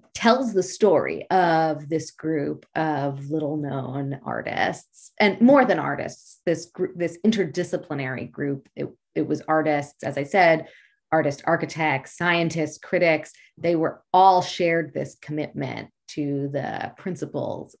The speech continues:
that had been put forth by the British pre-rafts and by Ruskin. The book itself is organized around key figures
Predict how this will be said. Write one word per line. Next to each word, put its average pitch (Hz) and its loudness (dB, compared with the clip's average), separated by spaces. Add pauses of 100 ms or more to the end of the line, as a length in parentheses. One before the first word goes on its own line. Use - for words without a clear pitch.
(120)
that 147 -4
had 139 -6
been 139 0
put - -12
forth - -6 (100)
by - -4 (240)
the 170 0
British 139 -2
pre-rafts 135 -4 (120)
and 139 -2
by 143 -4
Ruskin. 143 -2 (800)
The 226 8
book 240 4
itself 156 2
is 160 -2
organized 156 0 (500)
around 165 6
key 220 2
figures 156 0